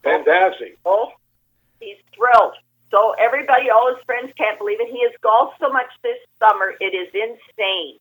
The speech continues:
Speaker 2: Like three or four times a week, and he loves it. He got a hole in one. Like,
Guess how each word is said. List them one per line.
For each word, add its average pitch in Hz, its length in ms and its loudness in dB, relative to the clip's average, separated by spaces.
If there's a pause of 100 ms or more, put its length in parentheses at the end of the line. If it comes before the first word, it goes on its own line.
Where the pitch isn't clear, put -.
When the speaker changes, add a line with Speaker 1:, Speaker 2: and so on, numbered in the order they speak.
(320)
Speaker 2:
Like 185 240 -6
three 247 140 -2
or 262 100 -6
four 247 180 -2
times 220 360 -2
a 208 60 -8
week, 202 260 -4
and 196 100 -6
he 180 120 -8
loves 220 360 6
it. 269 180 -4 (240)
He 208 120 -10
got 214 160 4
a 190 60 0
hole 269 340 2
in 254 80 -6
one. 233 440 0 (440)
Like, 190 220 0